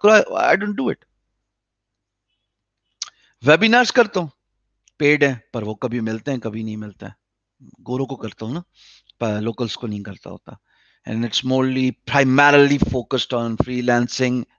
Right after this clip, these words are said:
and social media marketing, which is my strength। I, if you ask me to count my strength ना जी, तो nine out of ten is freelancing and again nine out of ten is social media marketing।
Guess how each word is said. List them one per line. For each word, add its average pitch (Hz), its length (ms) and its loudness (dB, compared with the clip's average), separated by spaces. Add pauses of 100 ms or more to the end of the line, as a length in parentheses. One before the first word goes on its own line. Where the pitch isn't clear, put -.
(120)
and 135 240 2 (520)
social 175 340 6
media 123 340 2
marketing, 110 480 -2
which 185 160 -4
is 180 120 -8
my 196 160 2
strength। 120 380 2 (500)
I, 165 320 6 (100)
if 143 140 -2
you 202 120 0 (720)
ask 185 240 4 (120)
me 233 180 4
to 175 100 -8
count 196 340 0
my 175 200 -2
strength 147 440 -4
ना 117 80 -4
जी, 110 200 -10 (800)
तो 135 460 -2
nine 190 340 4
out 175 120 -2
of 156 80 -10
ten 175 160 2
is 151 240 -2
freelancing 156 500 -2
and 139 200 -2
again 143 260 0
nine 135 180 -4
out 127 120 -8
of - 180 -18
ten 117 100 -4
is 110 140 -8
social - 400 -12
media 110 260 -14
marketing। - 500 -16